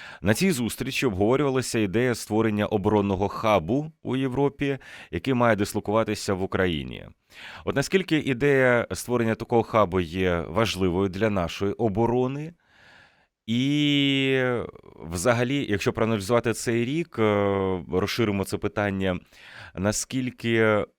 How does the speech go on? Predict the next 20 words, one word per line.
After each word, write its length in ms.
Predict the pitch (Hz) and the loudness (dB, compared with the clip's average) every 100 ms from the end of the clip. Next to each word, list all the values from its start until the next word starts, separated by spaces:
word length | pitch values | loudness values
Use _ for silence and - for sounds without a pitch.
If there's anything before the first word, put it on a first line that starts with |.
| _ | _
власне, 960 | 82 76 120 123 90 - 87 76 67 64 _ | -12 0 4 4 2 -4 -6 -6 -8 -12 _
е, 160 | - | -8
виробництво 840 | 78 78 80 98 87 95 - - 92 | -4 -2 0 0 0 -2 -4 -6 -6
зброї 640 | 82 117 175 190 117 73 - | -4 0 4 4 2 -2 -4
разом 500 | 82 101 92 80 78 | 0 2 2 -2 -4
із, 240 | 78 - | -6 -6
е, 240 | 78 76 73 | -6 -6 -6
партнерами, 840 | - 82 90 117 147 117 98 92 85 | -6 -4 -2 -2 0 -2 -4 -6 -10
використовуючи, 840 | 64 - - - 123 139 120 113 | -16 -12 -12 -2 0 2 -2 -4
зокрема, 480 | 98 98 101 98 92 - - - - | -8 -4 -2 -2 -4 -6 -20 -18 -6
іноземні 400 | 92 92 101 95 | -2 0 0 -2
технології 720 | 95 107 98 95 85 87 85 - - - - | -2 -2 0 0 0 -2 -2 -6 -20 -20 -2
і 100 | 104 | 2
можливості, 840 | 107 90 101 95 90 - - 87 | 2 2 0 0 -2 -4 -2 -2
потужності, 880 | - 104 - 98 85 87 - - 87 | 0 -2 -2 -4 -2 -4 -6 -6 -2
е, 100 | 85 - - _ 82 | -2 -4 -20 _ -8
м-, 800 | 85 82 82 82 80 80 80 69 - 50 - - - 80 90 92 71 71 76 | -4 -2 0 0 -2 -2 -4 -6 -10 -16 -18 -18 -12 -8 -6 -6 -8 -14 -8
ми 440 | 92 98 120 123 | -2 2 2 2
просунулися 680 | 117 101 - 101 95 92 98 | -2 -4 -2 -2 -2 -2 -4
вперед 640 | - - 82 69 - - | -6 -4 -4 -4 -12 -20